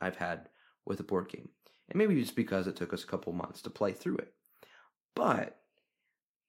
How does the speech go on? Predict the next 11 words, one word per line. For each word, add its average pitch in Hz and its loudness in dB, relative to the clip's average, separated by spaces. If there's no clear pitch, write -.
I 110 2
can 110 -2
recall 104 2
so 117 6
many 135 8
moments 123 4
where 95 4
together 113 4
as 98 0
a 113 4
group 110 4